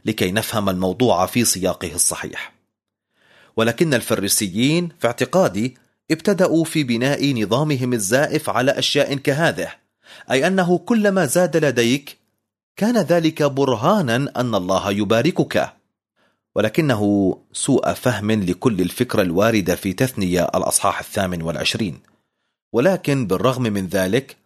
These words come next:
صار الحصول على أكبر ثروة مادية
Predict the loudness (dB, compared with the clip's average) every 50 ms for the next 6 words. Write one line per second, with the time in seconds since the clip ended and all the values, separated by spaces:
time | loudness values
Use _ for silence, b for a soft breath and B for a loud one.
0 | _ -10 -6 0 2 2 4 2 2 0 0 -4 -4 -2 2 2 2 4 4 2
1 | 2 2 0 0 0 0 0 -2 -4 -4 -2 0 0 2 2 0 0 0 0 2
2 | 2 0 0 0 -2 -2 0 0 -2 0 0 -2 0 0 0 0